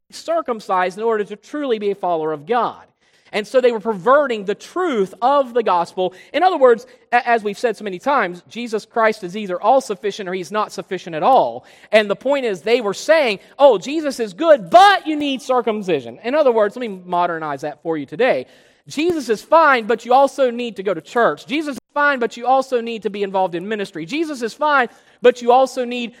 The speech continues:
fellowship with these people. No, Jesus is all-sufficient, period. And so all these other things fall in place and have their importance,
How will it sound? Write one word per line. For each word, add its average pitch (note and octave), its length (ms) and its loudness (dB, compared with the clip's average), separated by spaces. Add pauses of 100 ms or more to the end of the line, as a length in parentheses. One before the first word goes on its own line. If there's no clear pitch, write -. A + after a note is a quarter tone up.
(160)
fellowship A3+ 440 4
with G3+ 160 -4
these G#3+ 200 -10
people. G#3+ 260 -10
No, B3 240 2 (300)
Jesus D#4 500 -4
is B3+ 140 -4 (100)
all-sufficient, A#3 1120 2 (420)
period. C#4 460 -4 (520)
And A#3+ 180 -2
so C#4 340 4
all D#4+ 260 8
these C4+ 180 -4
other D#4+ 180 4
things B3 240 -2
fall C4 320 4
in G#3 140 -6
place E4 380 4
and A3 80 -8
have A3 200 -2
their G3+ 100 -6
importance, A3+ 560 2